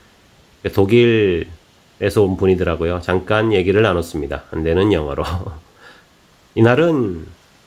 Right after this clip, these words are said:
그 대만 분들도 많이 없고 이상하게 다 그 서양 사람들이 많았습니다. 저 외에는 거의 다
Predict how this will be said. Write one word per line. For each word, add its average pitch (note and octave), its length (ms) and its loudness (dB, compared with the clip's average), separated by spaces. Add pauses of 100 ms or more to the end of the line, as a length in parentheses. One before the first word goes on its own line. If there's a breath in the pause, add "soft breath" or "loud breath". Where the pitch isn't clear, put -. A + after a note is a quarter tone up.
(400)
그 A#2 80 -10
대만 C3 300 2
분들도 C3 340 2
많이 G#2+ 220 2
없고 A2 200 0
이상하게 G#2+ 720 2
다 F2+ 460 0 (880)
그 A2 60 -8
서양 C3+ 580 0
사람들이 G#2 440 -2
많았습니다. E2+ 720 -4 (120)
저 F#2 180 -2
외에는 F2+ 680 0
거의 G2+ 240 2
다 A2+ 480 0